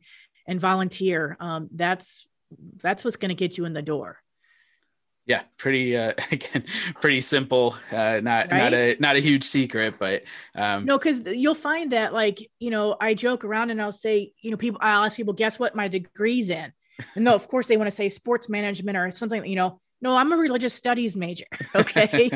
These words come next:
Speaker 2: <laughs>
Speaker 1: So, you know, and, and, and my peers will tell you they have similar things. It's not, we didn't, we, what we went to school for, we did not, that it did not <laughs> prepare us for what we do on our job every day. It's, it's the learning experience. So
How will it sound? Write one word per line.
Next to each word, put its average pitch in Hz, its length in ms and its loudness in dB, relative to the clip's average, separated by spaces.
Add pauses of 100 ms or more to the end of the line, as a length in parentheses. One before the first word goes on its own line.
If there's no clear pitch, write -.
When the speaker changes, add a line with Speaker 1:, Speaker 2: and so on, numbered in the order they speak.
Speaker 2:
<laughs> - 420 -6
Speaker 1:
So, 240 380 2
you 240 120 -4
know, 233 400 0
and, 247 160 -2 (240)
and, 233 140 -4
and 220 100 -8
my 226 100 -2
peers 285 400 -4
will 233 80 -6
tell 254 160 -4
you 240 160 -2
they 233 160 2
have 247 140 -2
similar 240 420 2
things. 220 480 -2
It's 196 240 -10
not, 247 320 -2
we 220 160 -6
didn't, 294 320 -6
we, 247 140 -4 (420)
what 269 220 2
we 311 100 0
went 294 200 -2
to 254 100 -4
school 254 260 -4
for, 277 220 0
we 262 160 -2
did 262 120 -2
not, 233 300 2 (280)
that 233 120 2
it 247 120 2
did 247 100 -6
not 240 160 0
<laughs> 247 60 -8
prepare 262 440 4
us - 380 2 (420)
for 240 120 -2
what 240 200 2
we 233 160 -8
do 214 280 -2
on 220 120 0
our 208 100 0
job 202 260 0
every 185 260 -6
day. 143 340 -8
It's, 160 180 -16
it's 196 180 -8
the 202 120 -2
learning 196 340 -4
experience. 170 680 -8
So 208 220 -4